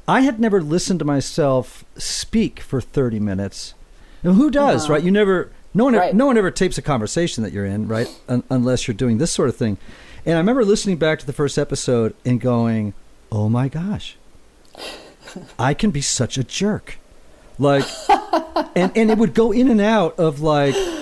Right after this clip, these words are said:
Speaker 1: being snarky, kind of the New York kid that, you know, uh,
Speaker 2: Yeah.
Speaker 1: the, you know, s-,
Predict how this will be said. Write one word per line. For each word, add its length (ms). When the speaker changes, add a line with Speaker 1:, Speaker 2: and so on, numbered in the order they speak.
Speaker 1:
being 220
snarky, 920
kind 180
of 140
the 80
New 160
York 300
kid 380
that, 260
you 100
know, 200
uh, 260
Speaker 2:
Yeah. 320
Speaker 1:
the, 480
you 120
know, 140
s-, 240